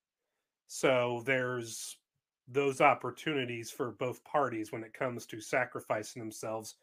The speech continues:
for the other party's children. As far as how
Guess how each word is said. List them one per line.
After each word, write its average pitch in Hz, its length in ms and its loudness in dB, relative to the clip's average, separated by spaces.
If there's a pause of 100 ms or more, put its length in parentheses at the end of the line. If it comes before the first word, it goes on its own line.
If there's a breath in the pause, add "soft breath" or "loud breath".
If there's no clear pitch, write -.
(360)
for 151 180 2
the 147 120 4
other 135 200 4
party's 113 420 2
children. 101 720 -6 (1000)
As 135 160 0
far 170 360 12
as 151 480 12
how 151 640 8